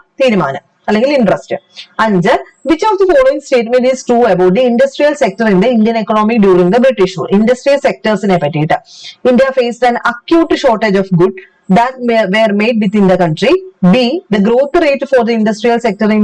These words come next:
India was minimal. C, India was reduced to being an exporter of the raw material. D,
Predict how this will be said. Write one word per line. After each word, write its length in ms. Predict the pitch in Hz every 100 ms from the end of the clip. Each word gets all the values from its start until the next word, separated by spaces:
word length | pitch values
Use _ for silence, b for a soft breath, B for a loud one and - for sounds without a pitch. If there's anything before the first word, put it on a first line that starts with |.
| 208
India 200 | 202 202
was 120 | 196 - 185
minimal. 360 | 175 165 160 294 - b b -
C, 120 | - 294 359 226
India 200 | 220 233
was 100 | 359 - 226
reduced 280 | 220 262 262
to 40 | 214
being 180 | 220 226
an 60 | 220
exporter 400 | 190 - 220 220 196
of 60 | -
the 80 | 214
raw 100 | 180 170
material. 400 | 165 156 156 254 359 b b _
D, 20 | 208